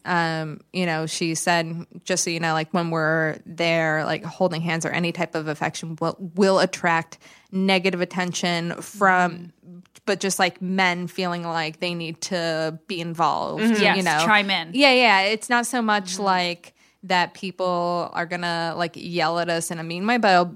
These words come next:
Speaker 1: be more like guys coming up and thinking, like, we're there for them.
Speaker 3: Yeah.
Speaker 2: Yes, that's exactly
Speaker 1: And, yeah,
Speaker 2: what
Speaker 1: yeah,
Speaker 2: happened.
Speaker 1: and, like, wanting
Speaker 2: Yeah.
Speaker 1: to demonstrate their machismo even more
Speaker 3: Right.
Speaker 1: and, like, puff out their chest a little bit and, and show us what a man is and that kind of stuff. I'm like, "Oh,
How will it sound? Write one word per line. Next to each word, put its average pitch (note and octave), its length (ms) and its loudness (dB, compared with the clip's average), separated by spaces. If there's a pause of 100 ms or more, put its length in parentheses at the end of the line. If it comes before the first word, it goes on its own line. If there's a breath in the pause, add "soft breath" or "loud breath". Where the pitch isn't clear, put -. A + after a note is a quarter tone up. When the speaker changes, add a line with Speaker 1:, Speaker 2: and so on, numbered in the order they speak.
(160)
Speaker 1:
be F#3+ 100 0
more E3+ 300 2
like D#3+ 380 0
guys D#3+ 280 4
coming F3 280 -4
up E3 160 -4
and E3 120 -8
thinking, E3 320 -6
like, D#3 240 -4
we're E3 280 -2
there D#3 260 0
for E3 180 -4
them. E3+ 560 0
Speaker 3:
Yeah. F3+ 260 4
Speaker 2:
Yes, E3+ 140 -4
that's G3 140 -8
exactly G#3 400 4
Speaker 1:
And, F#3 140 -8
yeah, A3 300 8
Speaker 2:
what D#3+ 120 0
Speaker 1:
yeah, F#3 200 4
Speaker 2:
happened. F3+ 180 -4
Speaker 1:
and, F#3 80 -6
like, F#3 240 -2
wanting F3 280 2
Speaker 2:
Yeah. F3 60 -10
Speaker 1:
to F#3+ 80 -6
demonstrate E3+ 720 -4
their E3 260 -2
machismo E3 960 -2
even E3+ 220 -6
more E3 200 -2
Speaker 3:
Right. D#3+ 160 4
Speaker 1:
and, E3 80 -4
like, E3 180 -4
puff E3+ 240 -2
out E3 160 0
their E3 80 -2
chest D#3+ 280 -4
a F3 40 -2
little D#3+ 160 0
bit D#3+ 180 0
and, E3 320 -4
and F3 160 0
show E3 220 4
us D#3 160 0
what E3 100 4
a D#3 60 0
man D#3+ 260 2
is D#3 420 -2
and D#3+ 280 -6 (340 loud breath)
that D#4+ 160 4
kind B3 160 2
of F#3+ 60 0
stuff. E3 360 0
I'm F3+ 120 -8
like, F#3+ 180 -4
"Oh, A3+ 160 -4